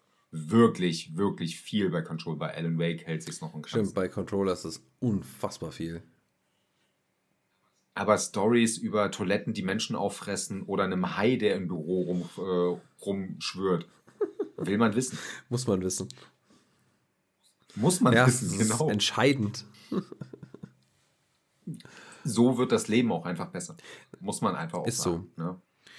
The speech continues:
Speaker 2: So, ähm, also das wären jetzt so mein, meine zwei Gedanken zu Alan Wake. Ähm, ich denke, ich werd Alan Wake auch noch ein bisschen weiterspielen und dann, äh, werd ich mein, äh,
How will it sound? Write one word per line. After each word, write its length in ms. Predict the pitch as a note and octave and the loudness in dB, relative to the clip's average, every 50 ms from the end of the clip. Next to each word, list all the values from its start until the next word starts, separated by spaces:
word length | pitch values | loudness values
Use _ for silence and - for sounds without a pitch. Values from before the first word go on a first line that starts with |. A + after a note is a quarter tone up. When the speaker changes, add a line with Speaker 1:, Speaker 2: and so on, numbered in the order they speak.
| - - - - - _ _ _ _ _ _ _ _ _ _ | -20 -20 -20 -20 -20 _ _ _ _ _ _ _ _ _ _
Speaker 2:
So, 320 | - A2 A#2+ C3+ B2 C3 C3 - - - - | 0 4 6 6 6 6 2 -6 -14 -6 0
ähm, 240 | - A#2 A#2+ A#2+ A#2+ - | 4 6 6 6 4 4
also 260 | - A2 A#2+ B2 B2 | 2 4 4 6 6
das 220 | A#2+ B2 B2 B2+ - | 4 4 2 2 4
wären 160 | C#3 C3+ C#3 | 4 6 6
jetzt 160 | C#3 C3 C3 | 4 4 4
so 80 | C#3+ C3+ | 4 4
mein, 380 | B2+ B2+ B2+ B2+ B2+ B2+ B2 | 4 4 4 4 4 2 2
meine 300 | - A2+ A#2+ A#2+ B2 A#2+ | 2 2 2 2 2 2
zwei 240 | A#2 - - C3 B2 | 0 0 2 4 4
Gedanken 380 | A#2+ A#2 B2 B2 B2 - - A2+ | 4 4 4 2 2 2 -2 -2
zu 420 | - - B2 A#2 A2 A2 A2 G#2+ - | -2 0 2 2 4 4 2 2 0
Alan 440 | - - - A2+ A2 A2 A2+ A#2+ A2+ | 0 0 2 4 6 6 6 8 6
Wake. 540 | A#2 A2 A2+ - - B2 B2 B2+ D3 - - - - - - - - - - - _ | 6 4 2 2 2 2 2 2 2 -2 -6 -10 -10 -8 -8 -8 -8 -8 -12 -4 _
Ähm, 560 | G#2 A2+ A2+ A2+ A2+ A#2 A#2 A2+ A2+ A2+ A2+ - | 4 6 6 6 6 6 6 8 8 6 4 4
ich 120 | - A2+ - | 0 -2 0
denke, 220 | - B2 A2+ - | 2 0 2 0
ich 160 | A#2 - - | -2 0 2
werd 180 | A#2 A#2 A2+ - | 2 0 2 4
Alan 460 | A#2+ A#2+ A#2 A#2+ A#2+ B2 B2 B2 A2+ | 4 6 8 8 10 10 8 8 8
Wake 480 | A2 A2+ A2+ A2+ - - C3+ C3 C#3+ B2+ | 8 6 4 4 2 2 2 4 4 2
auch 120 | - A2+ | 2 2
noch 100 | A#2+ A#2+ A#2 | 2 2 2
ein 60 | A2 | 2
bisschen 240 | A#2 G#2+ - G#2+ G2+ | 0 0 0 2 4
weiterspielen 760 | G#2 A#2 B2 C3 C3 - - B2+ B2+ C3+ C3+ C3+ C3+ C3 A#2 | 4 4 4 4 0 0 -2 0 2 2 2 2 2 0 0
und 200 | - - G2+ G2+ | 0 0 2 2
dann, 340 | G#2 G#2 G#2+ G#2 G#2 G2+ - | 2 2 2 2 0 0 0
äh, 200 | - - - - | 0 -2 0 0
werd 100 | G2+ G2+ | 0 0
ich 80 | G#2+ G#2+ | 0 0
mein, 420 | A2 G#2 G#2 G2+ G2+ G2+ - - - | 0 0 2 2 0 0 -2 -2 -4
äh, 140 | - - | -4 -6